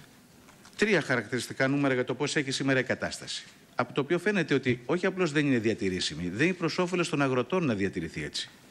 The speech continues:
Τα έσοδα του ογα το δύο χιλιάδες δεκαπέντε, τρία κόμμα τρία δισεκατομμύρια από τον κρατικό προϋπολογισμό, τριακόσια σαράντα εκατομμύρια από τις εισφορές των αγροτών,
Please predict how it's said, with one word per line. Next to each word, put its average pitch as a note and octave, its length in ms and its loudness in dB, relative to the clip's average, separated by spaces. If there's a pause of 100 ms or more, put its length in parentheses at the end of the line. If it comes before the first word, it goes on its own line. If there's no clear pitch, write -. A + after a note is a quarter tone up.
(920)
Τα - 100 4
έσοδα E3+ 340 2
του D#3 120 0
ογα C#3 160 2
το E3+ 100 -2
δύο D#3 140 0
χιλιάδες D#3 240 0
δεκαπέντε, - 480 -2 (680)
τρία D#3 260 4
κόμμα D3 300 2
τρία C3+ 220 2
δισεκατομμύρια A2 880 0 (960)
από A#2+ 220 0
τον A#2+ 100 -4
κρατικό A#2 340 0
προϋπολογισμό, G#2+ 680 0 (580)
τριακόσια C#3 420 2
σαράντα C#3+ 320 2
εκατομμύρια C3+ 800 0 (400)
από B2 220 0
τις A#2+ 100 0
εισφορές C3+ 300 0
των C3+ 100 0
αγροτών, A#2 460 0